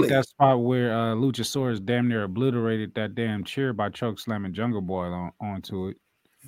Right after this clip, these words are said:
Speaker 2: The
Speaker 1: That
Speaker 2: chair,
Speaker 1: chair
Speaker 2: the chair
Speaker 1: was
Speaker 2: basically
Speaker 1: done.
Speaker 2: blew up. <laughs>
Speaker 1: That, that, that chair, wa-, it had no more life in it. It said, "I'm," eh.
Speaker 2: Yeah, yeah.
Speaker 1: <laughs>
Speaker 2: That looked like, that looked like that shit hurt.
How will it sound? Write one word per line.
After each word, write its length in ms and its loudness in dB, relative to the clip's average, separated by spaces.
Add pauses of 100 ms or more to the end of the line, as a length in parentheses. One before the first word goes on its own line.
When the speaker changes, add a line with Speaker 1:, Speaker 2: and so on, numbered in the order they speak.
Speaker 2:
The 80 0
Speaker 1:
That 160 10
Speaker 2:
chair, 140 10
Speaker 1:
chair 0 -
Speaker 2:
the 100 2
chair 320 4 (100)
Speaker 1:
was 220 6
Speaker 2:
basically 320 2
Speaker 1:
done. 380 6
Speaker 2:
blew 200 6
up. 80 -4 (400)
<laughs> 200 4 (680)
Speaker 1:
That, 380 8 (100)
that, 280 8
that 240 8
chair, 280 6
wa-, 200 0
it 120 4
had 240 2
no 280 2
more 200 4
life 360 2
in 80 -4
it. 80 0
It 80 -2
said, 160 -2
"I'm," 260 -4
eh. 280 -6 (680)
Speaker 2:
Yeah, 360 -2 (320)
yeah. 400 -4
Speaker 1:
<laughs> 120 6
Speaker 2:
That 160 4
looked 160 6
like, 200 2
that 160 6
looked 160 2
like 160 2
that 200 2
shit 200 -4
hurt. 320 -4